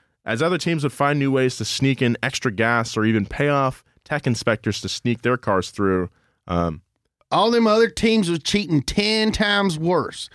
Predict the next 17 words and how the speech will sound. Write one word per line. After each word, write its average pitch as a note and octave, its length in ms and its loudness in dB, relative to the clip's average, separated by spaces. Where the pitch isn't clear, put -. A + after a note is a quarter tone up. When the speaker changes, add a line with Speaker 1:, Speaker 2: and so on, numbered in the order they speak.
Speaker 2:
so - 200 -2
we D3 280 0
did E3 240 0
it G3 160 -4
in D#3 140 2
self-defense. - 1200 -2
Speaker 1:
We B2+ 80 0
gave A3 220 0
you G#3 140 2
a - 40 2
little E3 180 2
taste C#3+ 300 -2
of B2+ 80 2
his F#2 140 -2
gas C3 340 0
tank B2 300 0
trickery A#2 640 0